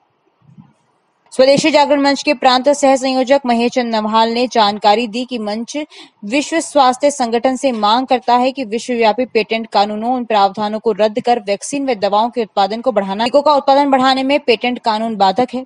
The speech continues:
वर्तमान टीका उत्पादन गति से कई साल इसमें लग जाएंगे,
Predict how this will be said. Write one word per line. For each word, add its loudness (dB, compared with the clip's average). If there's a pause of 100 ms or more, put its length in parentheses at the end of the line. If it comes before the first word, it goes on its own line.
वर्तमान -2
टीका 0
उत्पादन -2
गति -4
से -6
कई -6
साल -2
इसमें -6
लग -4
जाएंगे, -2